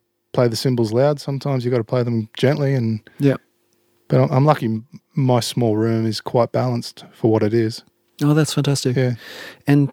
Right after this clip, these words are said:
Speaker 2: uh, when you do remote work, um, obviously it's hard to communicate about a take and get feedback from, from your clients. Do you just give them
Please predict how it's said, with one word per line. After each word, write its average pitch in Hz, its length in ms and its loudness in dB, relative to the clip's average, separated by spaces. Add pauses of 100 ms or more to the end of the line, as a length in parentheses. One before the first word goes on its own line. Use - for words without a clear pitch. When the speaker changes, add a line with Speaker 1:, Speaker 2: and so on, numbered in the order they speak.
Speaker 2:
uh, 151 220 2
when 160 200 0
you 190 80 2
do 180 140 -2
remote 160 460 0
work, 120 440 -2
um, 139 360 0 (320)
obviously 156 340 2
it's 143 160 0
hard 147 240 0
to 147 100 -2
communicate 143 600 2
about 120 240 -4
a 123 60 -6
take 123 360 -2
and 117 120 -2
get 131 160 -2
feedback 135 520 0
from, 117 340 0
from 113 200 -2
your 113 120 2
clients. 123 640 -2 (420)
Do 147 80 2
you 151 80 6
just 135 240 -2
give 143 120 0
them 127 360 0